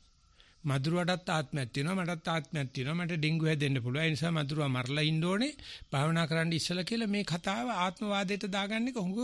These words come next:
දෙනෙක් කරනවා. ඇයි මේ මිනිස්සුන්ට මදුරු ව-, වලක් කළා භාවනා ශාලා හදන්න බැරි වුනේ?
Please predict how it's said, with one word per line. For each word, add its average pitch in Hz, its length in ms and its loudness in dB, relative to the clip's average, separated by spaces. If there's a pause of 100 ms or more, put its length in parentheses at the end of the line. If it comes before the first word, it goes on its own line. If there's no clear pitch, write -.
(120)
දෙනෙක් 220 280 4
කරනවා. 101 340 -4 (640)
ඇයි 160 200 0
මේ 175 140 2
මිනිස්සුන්ට 165 400 0
මදුරු 175 340 -2
ව-, 180 160 -4
වලක් 175 260 -4
කළා 208 220 0 (160)
භාවනා 165 340 -2
ශාලා 175 220 0
හදන්න 175 240 2
බැරි 123 200 0
වුනේ? 80 220 -10